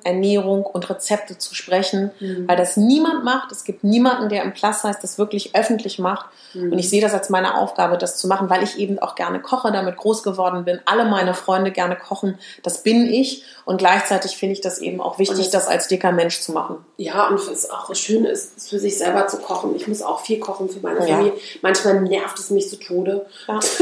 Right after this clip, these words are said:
Speaker 2: <laughs> Aber es gehört halt auch dazu. Ich bin auch nicht aufgewachsen mit Fertigprodukten.
Speaker 1: Ja.
Speaker 2: Ich habe eine Mama, die alles alleine gemacht hat,
Speaker 1: Toll,
Speaker 2: die
Speaker 1: ja.
Speaker 2: noch nicht mal Fixprodukte genommen
Speaker 1: Ja,
Speaker 2: hat.
Speaker 1: ja.
Speaker 2: Ne? Also wenn denn, wenn's vielleicht mal nicht ging oder so.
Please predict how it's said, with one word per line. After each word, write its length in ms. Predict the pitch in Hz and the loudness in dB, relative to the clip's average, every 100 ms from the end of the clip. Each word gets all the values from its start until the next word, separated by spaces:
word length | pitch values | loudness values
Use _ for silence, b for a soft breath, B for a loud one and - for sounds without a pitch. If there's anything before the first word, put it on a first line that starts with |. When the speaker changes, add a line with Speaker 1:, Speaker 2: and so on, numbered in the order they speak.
| 359 381 | 2 2
Speaker 2:
<laughs> 400 | 381 - 311 - | 0 -4 -4 0
Aber 200 | 214 214 | 2 2
es 140 | - | 4
gehört 360 | 220 196 208 208 | 4 6 4 4
halt 200 | 196 - | 2 0
auch 140 | 185 - | -4 -2
dazu. 360 | 190 - 233 | -4 -4 -4
Ich 140 | - - | -4 -2
bin 120 | 190 | -2
auch 240 | - - | 0 0
nicht 240 | 220 214 - | 2 2 0
aufgewachsen 560 | 175 - 180 - - | -4 -4 -8 -8 -2
mit 120 | 180 175 | -2 0
Fertigprodukten. 760 | 180 170 - - 165 180 - | -4 -6 -10 -12 -6 -4 0
Speaker 1:
Ja. 100 | 180 - | -2 -2
Speaker 2:
Ich 80 | |
habe 100 | 196 | -2
eine 120 | 196 185 | 0 0
Mama, 280 | 180 208 | 0 0
die 200 | 202 202 | 0 -2
alles 320 | 190 190 208 - | 2 2 2 0
alleine 320 | 190 208 220 | 0 2 2
gemacht 320 | 202 180 175 | 0 -2 -4
hat, 140 | 180 | -4
Speaker 1:
Toll, 120 | - 165 - | -2 -4 0
Speaker 2:
die 40 | |
Speaker 1:
ja. 80 | 180 | 2
Speaker 2:
noch 120 | 190 | 6
nicht 180 | 190 202 | 6 6
mal 120 | 214 | 2
Fixprodukte 840 | 208 220 - - 175 165 156 - - | 0 -4 -8 -4 -2 -2 -4 -6 -2
genommen 340 | 170 170 165 | 2 2 2
Speaker 1:
Ja, 160 | 208 214 | 4 4
Speaker 2:
hat. 120 | 196 | 4
Speaker 1:
ja. 200 | 202 208 | 2 2
Speaker 2:
Ne? 160 | 185 196 | 2 2
Also 240 | 185 - | -2 0
wenn 200 | 196 202 | 0 4
denn, 340 | 190 185 190 | 4 4 2
wenn's 240 | 180 180 - | 2 2 0
vielleicht 220 | 185 185 | -6 -4
mal 120 | 180 | -2
nicht 160 | 175 - | -2 -2
ging 160 | 208 | -2
oder 240 | 220 170 170 | -2 -2 -6
so. 180 | 165 | -8